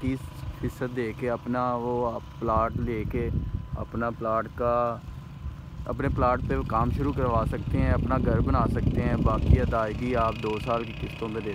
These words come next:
सकते हैं। ये देख सकते हैं आप, ये बीआरबी नहर की सबसे बड़ी जो है वो स्कीम है।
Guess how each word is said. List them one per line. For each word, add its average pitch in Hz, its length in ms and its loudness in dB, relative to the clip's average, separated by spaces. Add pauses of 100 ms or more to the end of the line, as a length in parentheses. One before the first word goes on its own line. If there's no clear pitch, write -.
सकते 110 280 -8
हैं। 107 140 -6 (1400)
ये 117 100 -4
देख 107 200 -8
सकते - 320 -8
हैं 110 80 -6
आप, 101 140 -8 (2500)
ये 139 180 -2
बीआरबी 131 460 -2
नहर 135 260 -4
की 147 180 -8
सबसे 131 360 -6
बड़ी 117 320 -4
जो 127 220 -4
है 110 160 -6
वो 110 100 -8
स्कीम 117 460 -6
है। 107 100 -10